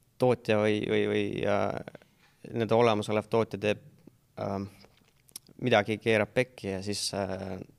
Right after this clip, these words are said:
nad tahavad nüüd siis, äh, tulla ja alternatiivset valikut vaadata.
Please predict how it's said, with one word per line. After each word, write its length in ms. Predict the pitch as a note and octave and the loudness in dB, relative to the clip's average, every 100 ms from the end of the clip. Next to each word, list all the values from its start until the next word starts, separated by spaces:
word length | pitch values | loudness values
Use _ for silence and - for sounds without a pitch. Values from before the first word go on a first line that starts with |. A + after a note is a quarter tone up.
| - | -12
nad 160 | G#2 G#2+ | -6 -4
tahavad 380 | G#2+ G2+ G2+ F#2 | -2 0 0 0
nüüd 220 | G#2 G2 | -4 -4
siis, 240 | - G2 - | -6 -6 -4
äh, 180 | G2+ F#2+ - - _ | -2 -4 -4 -14 _
tulla 260 | - G#2+ F#2 | -2 0 0
ja 140 | F#2 F#2 - - _ _ | -2 -8 -12 -20 _ _
alternatiivset 640 | - G#2+ G#2 G2+ A#2 G2+ G2 | -4 -2 -4 -2 -4 -4 -4
valikut 360 | G#2 F#2+ - | -4 -4 -10
vaadata. 480 | F#2 F#2 F2+ - F#2 | -8 -8 -8 -10 -10